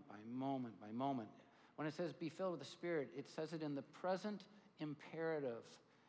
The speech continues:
in Greek, which means it's saying, "Be being filled."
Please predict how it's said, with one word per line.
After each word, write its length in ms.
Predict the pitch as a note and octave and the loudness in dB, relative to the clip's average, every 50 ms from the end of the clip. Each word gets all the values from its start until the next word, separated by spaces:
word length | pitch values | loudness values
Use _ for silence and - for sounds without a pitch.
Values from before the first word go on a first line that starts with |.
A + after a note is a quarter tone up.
| - - - - | -20 -20 -10 -4
in 200 | C#3 C3+ C3 C3 | -2 0 0 0
Greek, 300 | B2 C3+ D3+ D#3 C#3 A#2 - - | 0 2 2 2 2 0 -2 -6
which 220 | - C3 A#2 - - | -6 -6 -6 -4 -2
means 280 | C#3+ C#3+ C#3+ C#3 C3+ | 0 2 2 2 0
it's 140 | C3+ C3 - | -2 -6 -6
saying, 380 | - - D3 C#3+ C#3 C3+ B2+ A2+ | -6 -4 -2 0 2 0 0 0
"Be 380 | C#3 D3 E3 E3+ F3 F3 E3+ E3+ - - - - - - A#2 B2 | 0 0 2 2 0 0 -2 -4 -8 -14 -20 -20 -20 -18 -16 -8
being 500 | C3 C#3 D3+ D#3 D3+ D3 C#3 C3 C3 B2 A2+ - - - - - - | -4 -2 0 2 4 4 4 4 2 0 -2 -6 -12 -20 -20 -16 -10
filled." 340 | - G#2+ G2+ F#2 F2 - - | -6 -6 -4 -4 -6 -10 -12